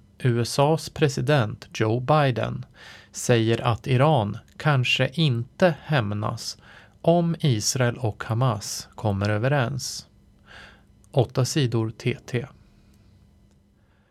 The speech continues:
Världen. Domstol undersöker sprängning. I september år tjugohundratjugotvå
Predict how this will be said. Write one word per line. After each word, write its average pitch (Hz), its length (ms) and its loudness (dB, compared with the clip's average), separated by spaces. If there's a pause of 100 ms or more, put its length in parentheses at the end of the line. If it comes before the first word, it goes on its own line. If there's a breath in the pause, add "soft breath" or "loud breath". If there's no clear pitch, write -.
(1700 loud breath)
Världen. 120 600 0 (600)
Domstol 160 1040 2 (140)
undersöker 107 1040 2
sprängning. 113 1040 2 (2000 loud breath)
I 180 320 2
september 147 920 0
år 107 400 -4
tjugohundratjugotvå 113 1500 0